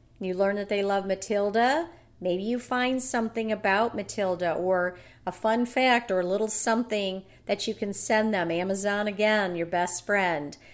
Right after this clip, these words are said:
Follow up, follow up, follow up. If you've agreed upon something before they've left, your follow up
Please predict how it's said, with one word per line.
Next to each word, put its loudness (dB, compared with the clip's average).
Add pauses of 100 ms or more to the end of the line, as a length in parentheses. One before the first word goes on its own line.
(180)
Follow 2
up, 0
follow 2
up, -2
follow 2
up. 0 (300)
If -2
you've -2
agreed 0
upon -2
something -4 (720)
before 2
they've -2
left, 4 (120)
your -2
follow 2
up 0